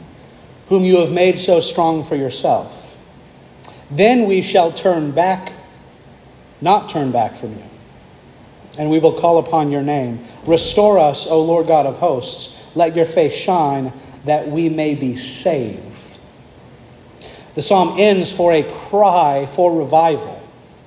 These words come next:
but it transfers the imagery of this vine from corporate Israel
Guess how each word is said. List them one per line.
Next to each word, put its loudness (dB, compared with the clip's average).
but 2
it -2
transfers 0
the -4
imagery 2
of 2
this -2
vine -2
from -2
corporate 2
Israel -2